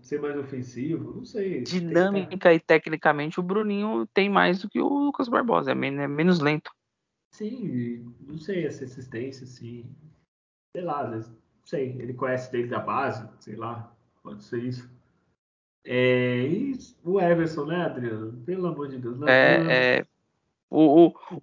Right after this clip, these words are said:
Speaker 2: o, o, a, o que que a gente, nós, torcedores do Santos, teve uma certa bronca do Everson. Você meio que mexeu com um jogador que tinha muita moral com a torcida, né?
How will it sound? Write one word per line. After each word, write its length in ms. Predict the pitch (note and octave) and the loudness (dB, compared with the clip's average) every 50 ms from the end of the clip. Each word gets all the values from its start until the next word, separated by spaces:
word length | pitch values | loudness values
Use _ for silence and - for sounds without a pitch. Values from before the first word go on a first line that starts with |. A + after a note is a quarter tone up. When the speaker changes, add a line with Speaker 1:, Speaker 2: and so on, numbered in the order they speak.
| - | 4
Speaker 2:
o, 80 | - E3 E3+ E3 E3+ F#3+ F3 B2 D#3 E3+ | 6 6 8 10 12 12 12 12 10 8
o, 60 | - | 8
a, 180 | - - - - F3 - - | 8 6 4 0 -6 -12 -12
o 80 | F#3+ - | -12 -10
que 120 | - D4 | -6 0
que 80 | - C4 | 2 4
a 40 | |
gente, 400 | A3+ G#3 G#3 A3 G#3 - - F3+ - _ _ _ _ - | 4 4 2 0 0 -2 -4 -6 -10 _ _ _ _ 6
nós, 360 | F3+ G3+ G#3 B3 A3 - - | 8 8 8 8 4 -2 0
torcedores 640 | - F#3+ F3+ F3+ F3 G3 F3+ E3 D#3+ D#3 D#3 D#3 D3+ | 2 4 4 4 4 2 2 4 4 4 4 2 2
do 60 | D3 | -2
Santos, 280 | - - E3+ E3+ F#3 | 0 0 0 0 0
teve 220 | - - F3+ F3 F3+ | 0 0 0 2 2
uma 200 | F3+ E3+ D#3+ D#3+ | 2 2 2 2
certa 420 | E3 - E3+ E3+ - E3 - E3 D#3 | 2 0 0 0 0 2 2 2 2
bronca 480 | D3+ D3 C#3+ D3 D3 D3 C#3+ - C#3 | 4 4 4 4 4 2 2 0 -2
do 240 | C3 C3 B2+ B2+ B2 | 0 2 2 4 4
Everson. 320 | B2 B2+ B2+ C3+ C3+ - | 4 4 2 0 -4 -8
Você 180 | - - - E3+ | -10 -2 0 2
meio 160 | E3+ F#3+ - | 2 2 0
que 80 | - - | 0 4
mexeu 380 | E4 A#3 - - - A#3 A3 | 4 6 6 6 8 8 6
com 640 | G#3 - B3+ B3+ B3 A#3+ A#3 A#3 A#3 A#3 A#3 A3+ A3+ | 6 6 2 2 2 2 2 2 0 -2 -2 0 2
um 40 | A#3+ | 4
jogador 320 | A3 G#3+ G#3 G3+ F#3+ F#3+ | 4 6 6 8 8 8
que 80 | F#3+ - | 6 4
tinha 160 | - - A3 | 2 2 4
muita 340 | G#3 F#3+ F#3+ G#3 G#3 - A3 | 6 6 6 4 6 4 4
moral 420 | A3 A3+ B3+ C#4 - - E3+ F#3 | 4 6 6 6 6 6 4 4
com 100 | - - | 4 0
a 20 | F#3 | 0
torcida, 540 | - G3 F#3 F#3 D#3+ C#3+ C#3+ C#3+ C#3 C3 B2+ | 2 2 2 2 0 -2 -4 -2 -2 -2 -2
né? 180 | B2+ B2+ C3+ | -2 -6 -8